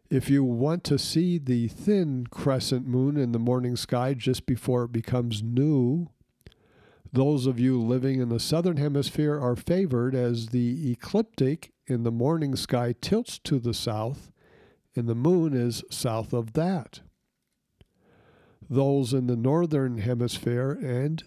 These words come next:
the equatorial areas are favored for seeing the early thin crescent moon in the western evening sky on the evenings of April twelfth and thirteenth.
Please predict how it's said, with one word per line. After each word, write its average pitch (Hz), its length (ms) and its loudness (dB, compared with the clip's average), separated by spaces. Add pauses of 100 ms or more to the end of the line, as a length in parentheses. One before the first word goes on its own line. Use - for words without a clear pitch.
the 127 260 0
equatorial 143 760 0
areas 123 440 0
are 123 80 2
favored 156 520 0
for 123 180 0
seeing 151 400 0
the 131 180 2
early 170 400 0
thin 123 300 -2
crescent 123 480 -2
moon 127 480 -2 (720)
in 127 140 0
the 131 100 4
western 139 580 0
evening 123 360 0
sky 127 440 -2
on 127 220 -2
the 123 260 -2
evenings 147 540 0
of 107 160 -2
April 127 400 -2
twelfth 117 480 -4
and 123 160 -2
thirteenth. 123 800 -2